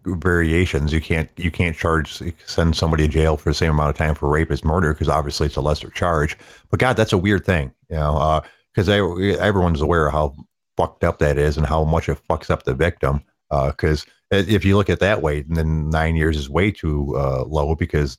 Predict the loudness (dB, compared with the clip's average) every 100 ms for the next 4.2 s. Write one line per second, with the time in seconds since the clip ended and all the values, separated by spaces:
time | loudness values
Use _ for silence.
0 | -6 -4 -4 _ _ -2 -2 -2 -4 -6
1 | _ -2 0 0 0 0 0 -2 0 0
2 | 0 -4 -4 -2 2 2 2 2 0 0
3 | 2 2 4 2 0 -2 -2 -2 0 0
4 | 0 -2